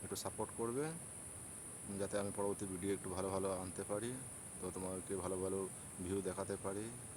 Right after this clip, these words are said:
সেই কামনা করি। এই বেঙ্গল চ্যানেল, বেঙ্গল চ্যানেল ব্লগে এই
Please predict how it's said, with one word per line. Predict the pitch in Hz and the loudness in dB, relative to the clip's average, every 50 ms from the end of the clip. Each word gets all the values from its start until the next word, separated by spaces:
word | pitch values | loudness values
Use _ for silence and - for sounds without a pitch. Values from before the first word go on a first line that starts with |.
| - - | -6 -4
সেই | 95 92 90 | -2 -2 -2
কামনা | 92 92 92 92 95 95 90 - | 0 -2 0 0 -2 -2 -4 -2
করি। | 95 95 92 107 113 117 - - 92 | -2 -2 0 0 -2 -4 -4 -4 -2
এই | 92 92 87 87 90 | -2 -2 -2 -2 -4
বেঙ্গল | 90 90 90 92 90 | -4 -2 -2 -4 -4
চ্যানেল, | - 98 98 95 98 98 101 - - - - - - - - - - - - | -4 -4 -4 -2 -4 -4 -6 -6 -8 -10 -12 -12 -12 -12 -10 -10 -10 -4 0
বেঙ্গল | 95 98 101 104 110 95 | 2 2 4 4 2 2
চ্যানেল | - 110 110 107 | 2 2 2 2
ব্লগে | 101 104 107 104 98 - 110 110 113 104 - 107 | 4 4 4 4 4 4 2 2 2 2 4 4
এই | 104 104 107 104 | 4 4 2 0